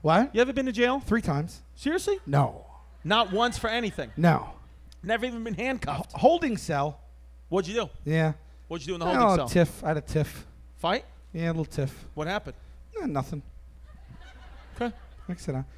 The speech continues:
Speaker 2: You know what I'm
Speaker 1: Actually,
Speaker 2: talking about.
Speaker 1: Sal Volcano's not even my real identity.
Speaker 2: What is it?
Speaker 1: I'm, this is, I'm in witness protection. This is, I'm Whitpro. Imagine that.
Speaker 2: Interesting.
Speaker 1: No. I,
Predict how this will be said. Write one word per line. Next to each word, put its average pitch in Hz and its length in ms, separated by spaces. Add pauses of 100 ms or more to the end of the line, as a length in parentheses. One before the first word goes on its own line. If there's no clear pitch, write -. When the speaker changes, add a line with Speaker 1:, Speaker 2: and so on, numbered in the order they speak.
Speaker 2:
You 170 60
know - 20
what 185 40
I'm 196 40
Speaker 1:
Actually, 214 200
Speaker 2:
talking 156 120
about. - 40
Speaker 1:
Sal 185 60
Volcano's 170 360
not 147 100
even 143 120
my 139 80
real 139 180
identity. 131 580
Speaker 2:
What 196 160
is 294 100
it? 160 120 (280)
Speaker 1:
I'm, 160 180
this 160 140
is, 170 60
I'm 170 200
in 175 120
witness 165 260
protection. 143 480
This 208 180
is, 170 100
I'm 180 160
Whitpro. 143 420 (680)
Imagine 170 340
that. 185 200 (800)
Speaker 2:
Interesting. 196 580
Speaker 1:
No. 135 220 (320)
I, 240 120